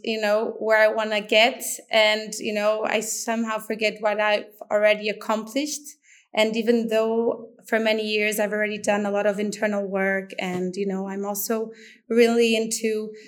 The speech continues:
you know, uh, sp-, the spiritual realms. I also bring a lot of spirituality into my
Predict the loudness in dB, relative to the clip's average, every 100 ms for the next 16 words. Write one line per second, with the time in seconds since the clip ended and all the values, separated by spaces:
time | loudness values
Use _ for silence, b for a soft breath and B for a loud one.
0 | B -6 -2 2 2 2 2 4 4 0
1 | -6 -6 -4 -4 -2 0 0 -2 -4 -2
2 | 2 2 0 0 2 4 2 0 -4 -4
3 | -4 -2 -2 -2 -4 -2 -2 -2 2 2
4 | 2 0 -4 -4 -2 -2